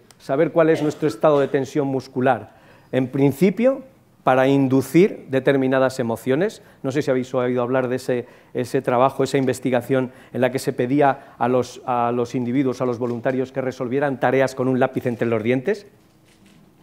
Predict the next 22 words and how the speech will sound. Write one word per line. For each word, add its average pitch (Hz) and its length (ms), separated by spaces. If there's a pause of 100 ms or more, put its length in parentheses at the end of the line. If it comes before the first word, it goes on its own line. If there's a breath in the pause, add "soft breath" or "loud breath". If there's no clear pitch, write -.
(260)
¿Ah? 196 200 (960 soft breath)
Pues 127 160
los 139 160
individuos 175 480
que 180 220
resolvían 175 580
tareas 190 300
con 160 120
un 170 120
lápiz 175 240
entre 165 180
los 151 160
dientes 185 460 (2000)
no 151 160
se 196 160
desanimaban, 180 720
seguían 170 360
resolviéndolas, 170 880
aguantaban 160 600
mucho 165 320
más 185 220
resolviendo 151 760